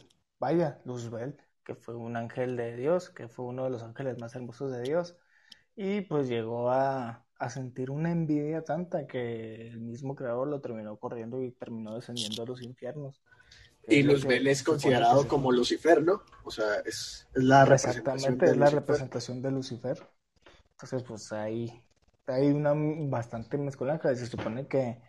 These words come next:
Speaker 1: dentro del mismo infierno hay, no sé si, no estoy muy seguro en esto, pero creo que hay o siete demonios o diez demonios que son principales, ¿no?
Speaker 2: Son siete.
Speaker 1: Son siete, ¿verdad?
Speaker 2: Son siete,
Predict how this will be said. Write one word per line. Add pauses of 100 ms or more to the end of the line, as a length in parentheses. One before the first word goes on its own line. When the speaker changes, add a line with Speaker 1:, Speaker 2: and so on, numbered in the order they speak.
(300)
Speaker 1:
dentro
del
mismo
infierno
hay,
no
sé
si,
no
estoy
muy
seguro
en
esto,
pero
creo
que
hay (760)
o
siete
demonios (100)
o
diez
demonios
que
son
principales,
¿no?
Speaker 2:
Son
siete.
Speaker 1:
Son
siete,
¿verdad?
Speaker 2:
Son
siete,